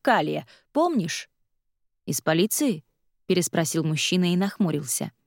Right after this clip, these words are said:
«Я ведь ещё пару дней назад отправлял вам данные по продаже цианистого калия».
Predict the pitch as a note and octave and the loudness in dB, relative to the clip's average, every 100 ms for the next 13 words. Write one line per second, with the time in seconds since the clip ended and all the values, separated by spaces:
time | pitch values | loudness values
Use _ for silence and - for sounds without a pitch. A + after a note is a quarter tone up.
0 | _ _ _ _ _ _ - E3 F3+ E3+ | _ _ _ _ _ _ -8 0 0 0
1 | E3 F#3+ G3+ A3 F#3+ G3 G3+ F#3+ G3 G#3 | 0 -2 0 0 2 2 4 2 4 2
2 | G#3+ A3 C#3+ - F#3 F#3 E3+ D#3+ E3+ E3+ | 2 0 -2 0 2 4 4 2 2 4
3 | G3+ G#3 F3+ D#3+ F3 F#3 F3+ F3 D#3+ - | 4 4 2 -2 0 2 4 2 0 0
4 | F#3+ E3+ D3+ - E3 F3 - F3 D3 B2+ | 2 2 -2 -4 -4 -2 0 0 -2 -8